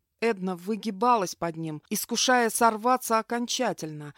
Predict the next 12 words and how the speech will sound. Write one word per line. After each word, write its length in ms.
умоляюще 800
толкая 500
бёдра 380
к 100
его 260
лицу 640
и 140
сжимая 520
ладонями 680
слегка 480
потяжелевшие 880
груди, 520